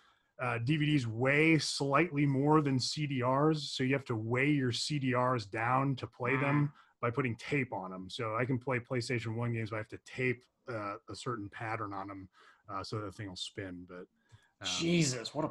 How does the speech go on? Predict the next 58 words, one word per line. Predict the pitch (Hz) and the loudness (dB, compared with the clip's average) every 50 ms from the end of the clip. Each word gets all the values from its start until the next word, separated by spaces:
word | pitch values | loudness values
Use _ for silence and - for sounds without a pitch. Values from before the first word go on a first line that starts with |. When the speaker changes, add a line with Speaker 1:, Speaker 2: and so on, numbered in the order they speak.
| - - | -6 -8
Speaker 2:
pain | - - - 147 151 151 | -6 -4 0 0 2 2
in | 147 | 2
the | 151 147 147 147 | 0 0 0 -2
ass. | 151 151 156 147 123 87 - - - - - - _ - - | -2 -2 -2 -2 -4 -4 -6 -8 -8 -8 -12 -12 _ -8 -2
Speaker 1:
Yeah, | 135 135 | 2 4
I'm | 165 | 4
a | 214 | 8
big | 196 214 185 151 | 8 8 8 10
nerd. | 147 143 139 123 117 117 117 147 - | 8 8 8 8 6 4 0 -2 -2
<laughs> | - 135 | 0 0
Uh, | 127 123 120 117 117 117 117 120 151 | 2 2 2 2 2 2 2 6 8
yeah, | 170 196 165 180 | 10 10 10 10
it | 156 - - - - | 8 6 4 2 2
is | 156 120 92 | 2 2 0
a | |
big, | - - - - - - - | -6 -10 -14 -14 -14 -6 -4
big | 139 - - - - | -4 -4 -4 -4 -4
pain | 151 120 | -2 -2
in | 95 - - - - | -2 -4 -6 -12 -12
the | - | -12
ass, | - - - - _ | -16 -16 -18 -12 _
but, | 107 | -12
uh, | 92 - _ _ - - - - - - - - 110 101 - | -12 -12 _ _ -20 -20 -20 -20 -14 -10 -6 -2 -2 0 0
it's | 151 - | 0 4
fun | - | 6
Speaker 2:
God. | - 254 | 8 10
Speaker 1:
to | 240 180 | 10 10
have | 175 180 - | 10 10 10
all | 190 | 12
Speaker 2:
No, | 220 | 12
Speaker 1:
this | - 135 | 12 12
Speaker 2:
I | 170 | 12
think, | 226 220 - | 10 10 10
Speaker 1:
shit | - | 10
to, | 147 | 10
Speaker 2:
I | 220 | 12
think | 262 277 190 | 12 12 12
Speaker 1:
to | |
Speaker 2:
it's | 131 117 | 10 8
Speaker 1:
revisit, | 117 | 8
Speaker 2:
awesome | 131 165 226 233 - - 147 131 | 10 12 12 12 10 10 4 4
that | 123 | 4
Speaker 1:
so. | 101 | 4
Speaker 2:
you | 127 127 117 | 2 4 4
hold | 123 123 110 107 | 4 4 6 6
on | 110 127 185 175 | 6 8 8 8
to | 113 | 6
that | 95 - - | 6 4 2
shit. | - - - 104 92 - - | 0 0 0 0 0 0 2
I'm | 107 117 139 | 4 6 6
a, | 175 151 107 110 - - | 6 6 6 2 0 4
dude, | 156 156 127 120 | 6 6 6 6
Speaker 1:
Yeah. | 120 113 | 4 2
Speaker 2:
I | |
mean, | 120 123 123 | 2 2 2
that's | 123 123 127 127 - - | 2 2 2 0 -2 0
my | 147 139 131 | 2 2 2
fucking, | 123 - 131 127 127 - 113 110 107 101 110 | 2 2 2 2 2 0 -2 -2 -2 -4 -6